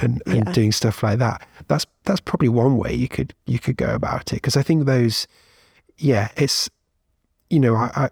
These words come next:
Speaker 1: I, I, I look at, I, I look back at my early videos, and probably the first year and a half or so,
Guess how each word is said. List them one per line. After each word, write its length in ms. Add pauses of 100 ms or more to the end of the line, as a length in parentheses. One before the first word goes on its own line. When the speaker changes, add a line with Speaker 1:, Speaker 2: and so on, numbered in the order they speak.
(100)
Speaker 1:
I, 140
I, 140 (120)
I 140
look 260
at, 160 (500)
I, 80 (280)
I 120
look 240
back 220
at 40
my 200
early 180
videos, 460
and 280 (500)
probably 220
the 60
first 260
year 220
and 80
a 60
half 320
or 100
so, 320